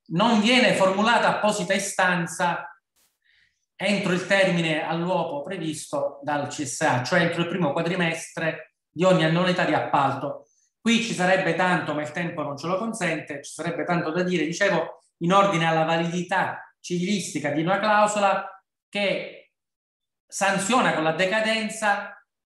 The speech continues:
il mancato esercizio di un diritto entro un certo termine. Ora, voi sapete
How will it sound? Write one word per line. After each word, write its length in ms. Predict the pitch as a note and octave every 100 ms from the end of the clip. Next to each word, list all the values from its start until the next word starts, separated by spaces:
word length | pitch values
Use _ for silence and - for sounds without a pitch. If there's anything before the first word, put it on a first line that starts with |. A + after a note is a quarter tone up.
| -
il 120 | E3
mancato 400 | F#3 F#3 G#3 G3+
esercizio 640 | F3+ F3 - G#3 - D#3
di 80 | D#3
un 100 | F3
diritto 920 | F#3+ F#3 F#3 - F3 E3+ - - - _ _ -
entro 640 | F3+ F3+ E3 E3+ D#3 -
un 380 | F3 D#3 D#3 -
certo 460 | - D3+ - D3+ D3
termine. 440 | D#3 D3 C3+ C#3 E3
Ora, 180 | E3+
voi 140 | F3 F3
sapete 640 | E3+ F3+ F3 D3+ - -